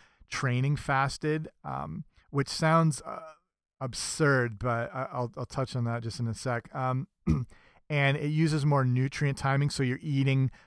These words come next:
the bulk of your calories after you exercise. Um, so say, you know, like I told you my version, you know, you could do from nine P M till one P M. I go from sort of ten till two.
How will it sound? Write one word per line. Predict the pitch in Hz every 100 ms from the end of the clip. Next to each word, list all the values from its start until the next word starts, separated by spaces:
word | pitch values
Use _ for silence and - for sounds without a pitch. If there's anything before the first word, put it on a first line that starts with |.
| -
the | 131
bulk | 107 127 127
of | 131
your | 120
calories | 113 - 120 120 120 123 - - _ -
after | 127 123 - 135 127 131
you | 139 135
exercise. | 131 - 139 - 131 135 143 - -
Um, | 92 -
so | - 160
say, | 143 170 147 139 - - - _ _ _ _ _ _ _
you | 143
know, | 135 123
like | 123 123
I |
told | 127 139 127
you |
my | 123 127 127
version, | 120 120 113 120 120
you | 123
know, | 117
you | 113 113
could | 120
do | 110 113
from | 107 113 113
nine | 113 113
P | -
M | 117 110
till | 113
one | 110 135
P | 139 -
M. | 131 123
I | 120
go | 117
from | 117 117
sort | 110 117
of | 110
ten | - 120 117
till | - 110
two. | - - 127 127 127